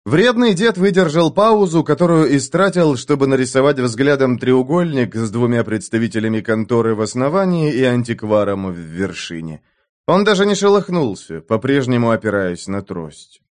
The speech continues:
Тишина стояла мертвая, насколько такой эпитет вообще можно применить к вечернему городу со всеми его рычащими авто,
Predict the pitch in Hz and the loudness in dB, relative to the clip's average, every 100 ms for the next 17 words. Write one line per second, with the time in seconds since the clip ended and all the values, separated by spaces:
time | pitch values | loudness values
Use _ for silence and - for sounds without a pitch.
0 | _ _ - 135 139 185 202 165 165 165 | _ _ -2 0 0 0 0 0 0 2
1 | 131 113 123 139 113 80 80 78 76 _ | 2 2 2 0 -2 -10 -14 -14 -20 _
2 | 104 110 107 - 107 92 101 98 95 95 | -4 -2 -2 -2 -6 -4 -8 -6 -2 -2
3 | 98 117 101 92 92 101 92 92 87 87 | -2 -6 -6 -8 -6 -4 -4 -4 -6 -8
4 | 82 95 95 98 107 90 95 98 107 95 | -8 -6 -4 -4 -6 -6 -8 -4 -2 -2
5 | 98 101 107 143 120 104 101 92 - 101 | -2 -4 -2 -2 -2 -4 -4 -6 -2 -2
6 | 98 95 95 92 101 92 - 95 95 92 | -2 -4 -4 -6 -4 -6 -4 -4 -2 -2
7 | - 135 131 | -2 -4 -2